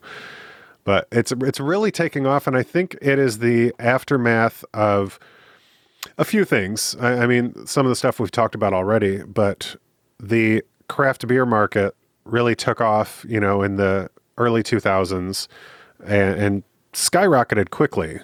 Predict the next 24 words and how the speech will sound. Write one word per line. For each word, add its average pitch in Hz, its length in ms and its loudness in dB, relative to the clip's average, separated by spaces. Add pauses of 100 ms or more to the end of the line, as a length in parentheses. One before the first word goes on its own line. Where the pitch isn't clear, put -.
(120)
to 107 160 0
where 101 200 2
it's - 120 -6
at 101 220 0
now. 107 380 0 (520)
And 117 160 0
in 123 240 0
doing 143 320 0
so, 110 480 0 (920)
we 117 140 0
started 127 380 0
to - 60 -6
normalize 107 920 2 (460)
beers 117 380 2
that 101 180 0
have 104 200 0
alcohol 107 440 2
contents 98 600 -2
of 95 340 -2
seven, 107 440 0
eight, 107 240 0
nine 101 260 0
percent, 98 460 -2 (600)
and 101 480 -2